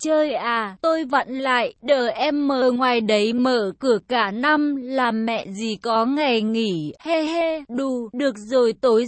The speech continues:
ra mà không có ma nào bố cắt chim mày, ha ha, tối nhé. Để tao rủ mấy thằng Sơn, Thắng, Đạt ở rủ đê mà Tết nhất, chắc mẹ gì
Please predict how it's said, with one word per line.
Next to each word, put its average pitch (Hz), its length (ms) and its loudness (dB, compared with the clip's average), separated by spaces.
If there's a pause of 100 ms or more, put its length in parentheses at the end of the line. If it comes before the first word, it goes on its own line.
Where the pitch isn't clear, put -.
ra 285 300 2
mà 240 480 -4
không 294 260 -2
có 233 220 0
ma 294 340 2
nào 247 320 0
bố 220 360 2
cắt 349 140 0 (140)
chim 294 320 0
mày, 226 460 0
ha 302 280 2
ha, 294 520 0
tối 247 240 4
nhé. 240 600 0 (520)
Để 247 280 4
tao 302 200 0
rủ 269 280 -4
mấy 220 320 0
thằng 254 320 -2
Sơn, 320 540 0 (120)
Thắng, 262 480 -2
Đạt 262 360 0
ở 247 180 2
rủ 220 320 0 (120)
đê 302 400 4
mà 269 200 0
Tết 311 300 -2
nhất, 320 220 0 (180)
chắc 359 220 -4
mẹ 254 280 0
gì 220 340 -2